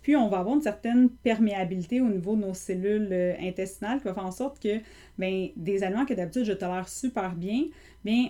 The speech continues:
à ce moment-là, ils vont comme plus facilement rentrer dans mon, mon corps,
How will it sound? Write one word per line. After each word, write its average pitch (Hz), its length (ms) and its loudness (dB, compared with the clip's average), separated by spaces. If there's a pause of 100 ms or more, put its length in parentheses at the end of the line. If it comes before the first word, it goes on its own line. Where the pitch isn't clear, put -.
à 190 100 -6
ce - 160 -8
moment-là, 190 480 0
ils 190 140 -2
vont 185 260 -2
comme 185 240 -2
plus 320 180 -4
facilement 220 600 -2
rentrer 220 600 -2
dans 202 480 -4
mon, 175 460 -2
mon 165 260 -4
corps, 220 520 -2